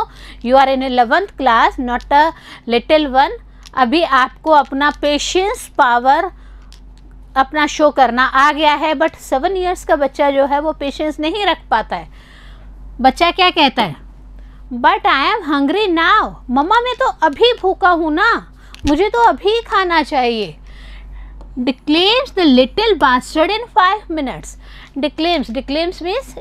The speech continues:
speaks, और bastard जो बच्चा होता है उसके लिए यूज़ किया जाता है। तो वो फिर कहती है, "अरे पाँच मिनट, पाँच मिनट तो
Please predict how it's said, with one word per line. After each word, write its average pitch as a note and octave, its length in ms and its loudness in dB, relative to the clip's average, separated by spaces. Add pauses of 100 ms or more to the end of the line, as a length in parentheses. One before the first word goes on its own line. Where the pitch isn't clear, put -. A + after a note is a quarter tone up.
(160)
speaks, C#4 520 -6
और C4+ 460 2 (400)
bastard C#4 480 0
जो F4+ 100 -2
बच्चा D4 380 -2
होता C#4 340 -2
है D#4+ 180 -2
उसके D4+ 320 -4
लिए D4+ 140 -2
यूज़ C4+ 280 -4
किया B3 220 0 (220)
जाता G#3+ 340 -2
है। C#4 260 0 (520)
तो E4+ 100 -2
वो F4 220 0
फिर E4+ 260 -6
कहती E4+ 240 -4
है, F#4+ 100 0
"अरे G4 140 -2 (100)
पाँच F4 340 2
मिनट, A4+ 260 -4 (680)
पाँच D#4+ 280 2
मिनट F4+ 200 -2
तो A#4+ 140 0